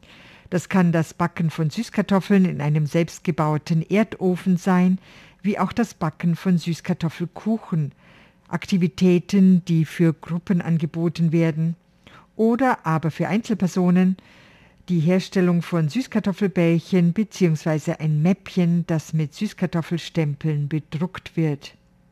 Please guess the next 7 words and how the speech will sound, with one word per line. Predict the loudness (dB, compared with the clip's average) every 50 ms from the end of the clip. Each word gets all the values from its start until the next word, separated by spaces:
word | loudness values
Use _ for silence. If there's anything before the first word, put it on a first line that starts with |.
| _ _ _ _ 2
Der | 2 2 4 2
Ausstellungsbereich | 0 -2 -2 -2 -4 -4 -4 -4 -2 0 2 2 4 2 2 2 0
in | 0 0
dieser | 0 -2 -2 -2 -2
Fabrik | -2 -2 -2 -2 -2 -2 -2 -4 -6
ist | -8 -8 -8 -6 -4
übrigens | -4 -4 -2 -4 -4 0 0 2 2 0 -2